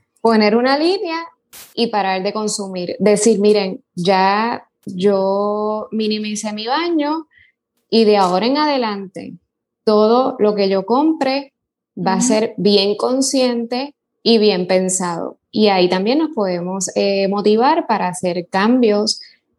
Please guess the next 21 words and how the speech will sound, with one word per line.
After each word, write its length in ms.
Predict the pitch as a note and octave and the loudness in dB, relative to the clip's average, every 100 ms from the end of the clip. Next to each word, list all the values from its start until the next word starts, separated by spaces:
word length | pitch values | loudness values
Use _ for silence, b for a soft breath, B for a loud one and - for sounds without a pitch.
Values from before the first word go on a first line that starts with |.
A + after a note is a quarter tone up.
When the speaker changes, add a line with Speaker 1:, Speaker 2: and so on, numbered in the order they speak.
| _ | _
Speaker 1:
ecoamigables 1600 | G3+ G#3 G#3 F#3+ F#3 F3+ F#3 F3+ G3 C#4 B3 A3 B3 - - _ _ _ - | 0 0 0 0 0 0 0 0 0 0 0 -2 -4 -8 -12 _ _ _ -4
en 160 | G3 | 0
esos 260 | F3+ F3+ A#3 | 2 2 2
productos, 460 | B3+ A#3+ A3 B3 B3+ | 2 2 2 2 0
por 120 | A3 | 0
ejemplo, 300 | G3+ G3 F#3 | 0 -2 -2
del 140 | F3+ | -2
baño 680 | E3+ A3 E4 D#4+ C4 C4+ D4 _ _ _ | -2 -2 0 2 2 -2 -6 _ _ _
o 160 | - G#3 | 0 2
en 100 | G3+ | 2
esos 240 | G3 A3+ | 0 0
productos 380 | A3+ G#3+ F#3+ G3 | 0 0 0 -2
de 100 | F#3 | -2
la 120 | F#3 | -4
cocina, 840 | F#3 F#3 - C#4 D4 B3 B3+ C#4 D4 - | -6 -4 2 4 4 2 0 -2 -4 -4
que 100 | G3+ | -2
hay 80 | F#3 | 0
muchas 320 | F#3+ G3 G3 | 0 -2 -2
alternativas. 920 | F#3+ F#3 F3+ F3+ A3+ C4+ A#3 A3+ B3 | -2 -4 -4 0 2 2 2 2 -2
Speaker 2:
Claro. 140 | A3 A3+ _ - | -6 -14 _ -6
Speaker 1:
Entonces, 680 | A3+ A3 G#3 G3+ D4+ D#4+ | 0 2 2 4 2 0